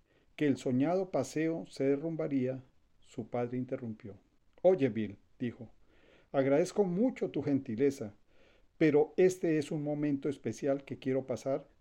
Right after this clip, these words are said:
con mi muchacha. Ella y yo tenemos un paseo cuidadosamente planificado». Cuando Cynthia cuenta que el paseo se realizó de acuerdo a lo planificado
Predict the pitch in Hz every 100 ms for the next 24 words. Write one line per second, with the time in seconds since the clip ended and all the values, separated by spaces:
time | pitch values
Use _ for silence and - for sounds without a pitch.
0 | - 123 120 127 123 - 104 - 117 _
1 | _ _ _ - 202 185 170 135 151 170
2 | - _ 151 139 147 160 156 - _ _
3 | 175 165 175 175 180 165 170 - - 139
4 | 127 117 165 160 190 165 190 - 156 135
5 | 127 117 123 - 95 101 - _ _ _
6 | _ - 147 151 147 147 131 226 214 -
7 | - 135 110 - _ _ _ _ _ _
8 | _ _ - 170 170 156 156 143 156 139
9 | 120 123 123 175 185 185 151 139 127 110
10 | 143 165 - _ - 135 131 - 170 170
11 | 180 170 139 151 127 139 - 147 170 -